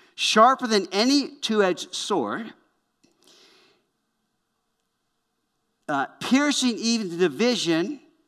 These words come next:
of soul and spirit." Interesting.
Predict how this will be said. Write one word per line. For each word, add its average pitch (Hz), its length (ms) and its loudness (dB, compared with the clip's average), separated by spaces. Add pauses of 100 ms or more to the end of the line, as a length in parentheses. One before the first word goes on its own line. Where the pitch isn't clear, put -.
(760)
of 143 180 -4
soul 233 720 -2 (580)
and 131 140 -10
spirit." - 440 -8 (880)
Interesting. - 480 -12